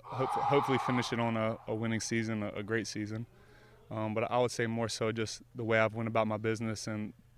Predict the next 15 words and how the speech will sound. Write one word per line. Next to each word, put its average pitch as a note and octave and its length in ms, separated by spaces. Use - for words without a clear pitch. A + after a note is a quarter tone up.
the A#2+ 80
availability A2+ 640
I A2 80
provided. A2 540
And G#2+ 260
obviously B2 420
there's A2+ 340
plays A#2 280
you A#2 120
always A2 280
want G#2 200
back G#2+ 240
and G#2+ 100
stuff, G#2 340
but G#2 360